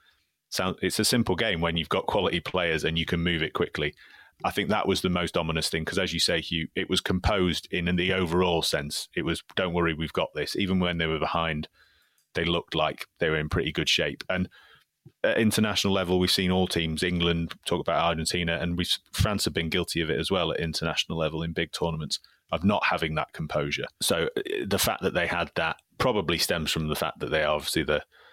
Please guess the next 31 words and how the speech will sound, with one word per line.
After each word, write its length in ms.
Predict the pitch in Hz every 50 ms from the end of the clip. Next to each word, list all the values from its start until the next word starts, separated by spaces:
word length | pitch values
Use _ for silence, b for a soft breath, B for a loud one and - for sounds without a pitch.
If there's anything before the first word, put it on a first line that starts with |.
| b b b -
the 80 | -
holders, 420 | - - 92 87 82 76 90 87 -
the 100 | - 82
World 200 | 87 82 80 -
Cup 140 | - 78 -
holders, 440 | - 82 80 76 85 82 - - - -
uh, 180 | 87 82 82 78
from 160 | - 80 85
last 260 | 85 82 - - -
time. 240 | 85 85 85 85 82
They've 120 | 82 78
still 360 | - - - - 98 92 92
got 160 | 85 82 - -
the 80 | 80
same 260 | - - 82 82 78
manager 400 | 78 80 82 80 80 78 - 82
in 100 | 82 80
Didier 340 | 78 85 80 - 78 73 76
Deschamps, 540 | - - 78 76 - - 85 82 - - -
which 160 | - - -
probably 360 | - 82 - 78 73 78 78
helps. 300 | 76 76 76 - - - - B B B B B B B B B
And 200 | 95 101 101 98
the 60 | 98
nucleus 440 | 104 107 110 110 - - 107 101 -
of 120 | 107 92
that 180 | 101 104 - -
team 240 | - 104 104 101 98
is 80 | -
still 240 | - - 104 104 101 -
there. 260 | 113 92 78 -